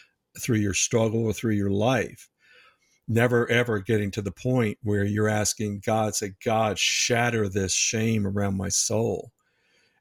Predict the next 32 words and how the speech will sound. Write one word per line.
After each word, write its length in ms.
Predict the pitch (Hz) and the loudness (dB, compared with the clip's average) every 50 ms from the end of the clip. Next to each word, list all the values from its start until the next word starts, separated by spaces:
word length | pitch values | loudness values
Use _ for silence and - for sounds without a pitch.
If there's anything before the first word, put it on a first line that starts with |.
| _ - | _ 0
And 560 | 120 117 110 107 107 107 104 101 98 95 - _ _ _ | 2 4 4 4 2 2 0 -2 -2 -6 -8 _ _ _
that 440 | - 104 92 113 113 113 120 123 - - _ _ | -12 -4 2 4 4 4 4 2 0 -6 _ _
it, 220 | - 110 110 - - - | 0 0 0 0 -2 -2
it, 160 | 113 101 - - - - - - | -4 -4 -4 -6 -12 -12 -6 -2
it 180 | 107 104 98 | 0 0 2
happened 420 | - 123 123 131 - 135 107 - - | 2 2 2 2 2 0 -4 -4 -4
to 120 | - 104 | -4 -2
me, 520 | 98 107 131 151 123 92 90 92 110 - _ _ _ _ _ _ _ _ _ _ - | 0 0 2 2 0 0 -2 -4 -6 -10 _ _ _ _ _ _ _ _ _ _ -2
and 420 | 123 113 107 107 104 104 104 104 | 0 2 2 2 0 -2 -2 0
I've 160 | 110 113 107 | -2 -2 -2
seen 220 | - - 120 113 107 | -2 -4 -4 -2 -2
it 120 | 107 90 | -2 -2
happen 280 | 110 113 107 - 107 85 | -2 -2 -2 -2 -4 -6
to 80 | 101 | -8
thousands 640 | - - - - 123 127 143 156 143 101 107 98 92 | -10 -6 -2 0 0 0 0 0 -2 -2 -4 -4 -4
of 80 | 95 - | -6 -4
people, 460 | - 95 90 - - 87 98 101 - _ _ _ _ _ _ _ - _ _ _ | -4 -4 -4 -4 -4 -6 -6 -6 -8 _ _ _ _ _ _ _ -20 _ _ _
because 280 | 117 107 - 123 104 104 | -6 -2 0 0 2 2
I, 120 | 113 120 | 0 0
I'm 180 | 117 120 123 127 | 0 0 -2 -2
a 60 | 123 | -4
tr-, 260 | - - 139 135 - | -2 -2 0 0 0
I'm, 320 | 117 117 117 117 117 113 - _ _ _ _ _ _ _ _ - | 2 0 0 0 -2 -4 -8 _ _ _ _ _ _ _ _ -2
without 300 | 110 110 113 120 131 131 | 0 2 2 2 2 2
a 60 | 120 | 0
doubt, 340 | 110 131 170 - - - _ - | 0 -2 -2 -2 -6 -10 _ -4
shame 420 | - - - 123 120 127 127 127 | -2 0 0 0 0 0 0 -2
is 120 | 117 95 | -4 -2
the 100 | - 117 | -2 -2
number 400 | 101 101 104 104 113 113 123 123 | 0 0 0 0 0 0 -2 -2
one 220 | 120 117 113 113 113 | -2 -2 -2 -2 -2
deterrent 540 | 113 110 - - 127 143 143 117 110 - | -4 -4 -4 -2 -2 -2 -2 -2 -4 -6